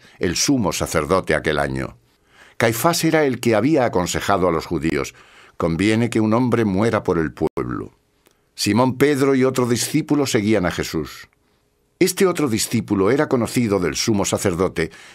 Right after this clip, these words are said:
y entró con Jesús en el atrio del sumo sacerdote. Pedro, sin embargo, estaba fuera, en la puerta.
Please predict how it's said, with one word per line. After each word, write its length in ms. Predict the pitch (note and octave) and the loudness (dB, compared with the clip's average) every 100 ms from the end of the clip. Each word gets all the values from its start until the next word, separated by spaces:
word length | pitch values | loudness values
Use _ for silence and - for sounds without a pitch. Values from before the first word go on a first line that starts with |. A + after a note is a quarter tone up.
| - | -2
y 100 | A2+ | 0
entró 260 | G#2+ D#3 | 2 0
con 140 | E3+ E3 | 2 0
Jesús 400 | C3+ - D3+ - | 0 0 0 0
en 100 | G#2+ | 2
el 120 | G#2 | 2
atrio 360 | C3+ F2+ F2+ | 0 0 -2
del 160 | D#2+ D#2 | 0 -2
sumo 360 | - - G2+ E2+ | -2 -2 0 0
sacerdote. 720 | E2 - D2 C#2+ C2+ C2 - _ _ _ _ _ _ | -4 -4 -4 -4 -6 -10 -14 _ _ _ _ _ _
Pedro, 320 | - A2 G2+ G2+ | 0 0 2 -2
sin 240 | - A2+ | 0 0
embargo, 560 | F#2+ F2 F#2+ F2 E2+ G2 - - - | 0 2 0 0 -4 -6 -16 -20 -8
estaba 340 | E2 A#2+ A#2+ | -2 0 0
fuera, 480 | - C#3 C3 C#2+ B1 _ _ _ _ - | 0 -2 0 -4 -10 _ _ _ _ -8
en 120 | E2 | -4
la 80 | D2+ | -2
puerta. 540 | A2 G#2+ D#2+ - - | 0 0 -2 -12 -14